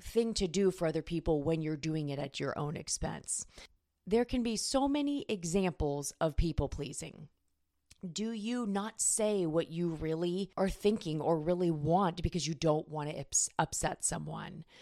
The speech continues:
Do you eat certain foods because everyone else is eating those foods and you don't want to make anyone think that you're better than them? I used to be this way.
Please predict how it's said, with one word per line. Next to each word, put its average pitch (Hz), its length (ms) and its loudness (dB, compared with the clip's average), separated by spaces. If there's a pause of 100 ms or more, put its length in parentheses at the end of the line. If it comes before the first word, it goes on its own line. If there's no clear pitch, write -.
(280)
Do 226 180 4
you 214 440 2
eat 240 260 -2
certain 220 360 0
foods 208 480 2
because 170 400 0
everyone 180 420 6
else 185 260 2
is 240 200 -4
eating 240 240 0
those 240 200 2
foods 254 440 0
and 180 180 0
you 185 80 2
don't 214 160 6
want 190 200 2
to 175 140 2 (300)
make 190 180 2
anyone 196 360 4
think 180 340 -2
that 151 240 -6
you're 175 160 2
better 170 480 0
than 147 240 -10
them? 151 300 -12
I 156 80 -8
used 160 260 -4
to 143 60 -6
be 139 180 -8
this - 240 -10
way. 165 300 -14